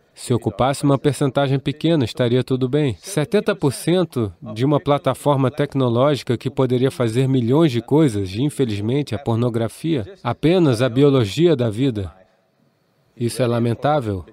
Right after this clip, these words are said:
porque uma vez em que você veio como um ser humano,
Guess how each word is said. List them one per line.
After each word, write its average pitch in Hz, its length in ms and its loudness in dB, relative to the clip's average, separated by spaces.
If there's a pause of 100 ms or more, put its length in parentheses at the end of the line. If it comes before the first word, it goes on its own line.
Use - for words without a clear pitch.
(120)
porque 120 320 0
uma 156 220 4
vez 165 320 2
em 147 80 2
que 147 100 0
você 135 300 0
veio 135 240 2
como 131 260 2
um 117 40 0
ser 117 200 -2
humano, 120 440 0